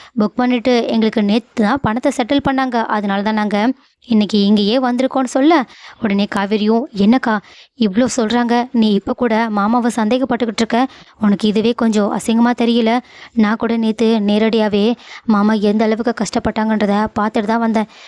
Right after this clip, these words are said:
ஏன் மலை மாதிரி குமிஞ்சு கிடக்குற? அவங்க தச்ச ட்ரெஸ் எல்லாத்தையுமே பார்த்துட்டு நானே ஒரு நிமிஷம் ஆடி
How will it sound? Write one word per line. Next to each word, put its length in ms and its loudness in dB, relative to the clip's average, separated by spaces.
ஏன் 240 2
மலை 360 2
மாதிரி 380 0
குமிஞ்சு 180 4
கிடக்குற? 460 -2
அவங்க 580 -2
தச்ச 260 -4
ட்ரெஸ் 480 -2
எல்லாத்தையுமே 600 2
பார்த்துட்டு 500 0
நானே 460 0
ஒரு 180 2
நிமிஷம் 440 0
ஆடி 340 0